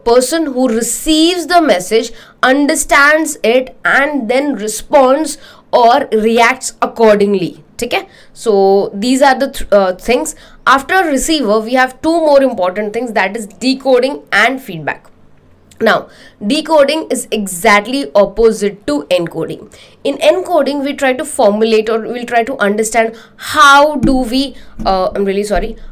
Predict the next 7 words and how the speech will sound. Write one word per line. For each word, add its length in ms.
how 560
do 300
we 380
send 460
the 60
message, 500
or 220